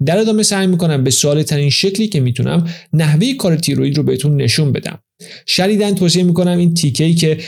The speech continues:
در ادامه توضیح می‌دم رو از یوتیوب ببینید. خیلی تصویر بهش کمک می‌کنه که راحت‌تر یاد بگیرید. خب باید مدل کار چند غده رو در بدن متوجه بشید و در آخرش بهتون نشون بدم چرا لزوماً مصرف داروهای هورمونی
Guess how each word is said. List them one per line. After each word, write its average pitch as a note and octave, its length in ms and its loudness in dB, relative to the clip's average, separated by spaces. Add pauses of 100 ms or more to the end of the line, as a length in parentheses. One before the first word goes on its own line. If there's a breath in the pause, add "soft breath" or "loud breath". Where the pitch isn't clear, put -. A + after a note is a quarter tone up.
(220 loud breath)
در C#3+ 320 0
ادامه C#3+ 260 2
توضیح C#3+ 300 2
می‌دم C3 280 2
رو G3+ 60 2
از C3+ 260 2
یوتیوب C#3 360 2
ببینید. G#2+ 320 -4 (180 loud breath)
خیلی F3 580 -2 (240)
تصویر D#3+ 460 0
بهش E3 300 2
کمک C#3+ 320 -2
می‌کنه D3+ 260 0
که D3 200 0 (320 loud breath)
راحت‌تر C3 400 0
یاد B2+ 240 -2
بگیرید. - 420 -8 (420)
خب F#3 60 0
باید G3 340 0
مدل G3 340 2
کار E3+ 300 0
چند E3+ 480 2
غده C3+ 360 0
رو D#3 120 0
در C3 200 2
بدن B2 380 0
متوجه C3 500 0
بشید C#3+ 340 0
و C#3+ 120 -2
در D#3 220 0
آخرش F3+ 640 0 (300 loud breath)
بهتون D#3+ 280 0
نشون D3+ 240 2
بدم C#3 280 0
چرا G3+ 220 0
لزوماً C#3 480 0
مصرف B2+ 500 0
داروهای C#3+ 480 2
هورمونی C3 600 0